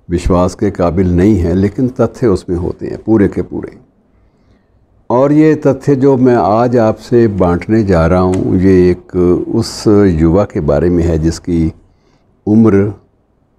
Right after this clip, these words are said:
केवल बत्तीस वर्ष थी।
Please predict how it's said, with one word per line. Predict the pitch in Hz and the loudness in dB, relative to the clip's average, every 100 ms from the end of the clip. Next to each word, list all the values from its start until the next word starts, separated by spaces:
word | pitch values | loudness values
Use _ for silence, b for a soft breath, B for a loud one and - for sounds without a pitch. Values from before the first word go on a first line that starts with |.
| _ | _
केवल | 110 113 120 92 78 - - _ _ _ _ _ _ - | 0 2 2 0 -2 -8 -14 _ _ _ _ _ _ -8
बत्तीस | 80 98 - 95 - | -4 -4 -4 -8 -6
वर्ष | - - - | -8 -8 -12
थी। | - | -18